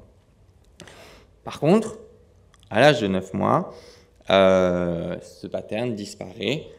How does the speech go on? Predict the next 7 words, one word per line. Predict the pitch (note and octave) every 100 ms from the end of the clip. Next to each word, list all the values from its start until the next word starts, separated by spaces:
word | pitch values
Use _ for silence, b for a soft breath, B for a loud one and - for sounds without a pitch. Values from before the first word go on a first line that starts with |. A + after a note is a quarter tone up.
| B _ -
On |
n'a | - F2
plus, | - - C#3 C#3
euh, | G#2+ G2 F2+ F2 F2 F2
cet | E2+ - -
effet-là. | F2 - - - _ _ _ _ _ _ _ _ _ _ _ _ B B B B B B B B B B _ _ _
Alors, | C#3+ B2 -